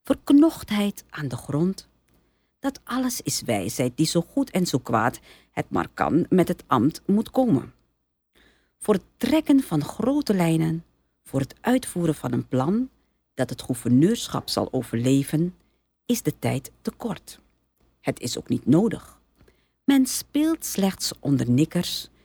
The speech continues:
de politieagent van Europa. Men brengt het bespaarde geld in een veilige kluis onder en hunkert ondertussen naar de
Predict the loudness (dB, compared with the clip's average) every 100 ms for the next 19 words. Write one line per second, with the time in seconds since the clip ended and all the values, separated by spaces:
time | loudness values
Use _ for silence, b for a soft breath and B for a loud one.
0 | _ _ -2 2 2 0 -4 -6 -4 0
1 | 0 -2 -2 0 0 -2 -8 -20 _ _
2 | _ _ _ _ -4 -4 -2 0 2 2
3 | 0 -10 -10 -10 -6 -4 -4 -6 -6 -6
4 | -6 -4 -4 -4 -6 -6 -6 -8 -10 -8
5 | -6 -6 -2 0 0 -2 -6 _ _ -2
6 | -2 0 2 2 2 0 -6 0 0 0
7 | -4 -4 -4 -6 -6 -10